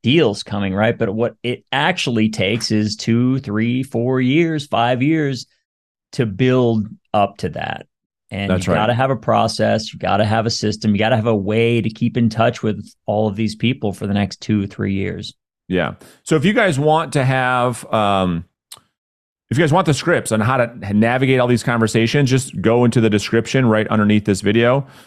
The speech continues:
Speaker 2: You can download our script book. And then there's some other links to some other resources in there that you guys can check out. Anything else, Dominic, you want to add to, to this conversation?
Speaker 1: Yeah, I would just, I would just punctuate this with, um,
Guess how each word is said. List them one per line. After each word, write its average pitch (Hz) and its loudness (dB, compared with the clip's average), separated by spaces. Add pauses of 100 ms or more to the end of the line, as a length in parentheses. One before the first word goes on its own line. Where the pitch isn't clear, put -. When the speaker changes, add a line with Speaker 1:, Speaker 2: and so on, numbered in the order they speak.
(140)
Speaker 2:
You 123 2
can 107 0
download 117 2
our 107 2
script - -4
book. 147 -2 (720)
And 117 2
then 113 2
there's 107 2
some 107 0
other 110 2
links 110 0
to 110 0
some 107 2
other 104 2
resources 113 2
in 123 2
there 127 2
that 101 -2
you 104 0
guys 104 2
can 95 -2
check 95 -4
out. 127 -2 (580)
Anything 175 2
else, 151 2
Dominic, 147 0
you 131 2
want 123 2
to - -6
add 117 0
to, 113 4
to 110 -2
this 104 2
conversation? 110 0 (640)
Speaker 1:
Yeah, 156 2
I 107 0
would 185 4
just, 143 -4 (140)
I - 0
would 196 2
just 135 -6
punctuate 131 0
this 123 -2
with, 117 0
um, 117 0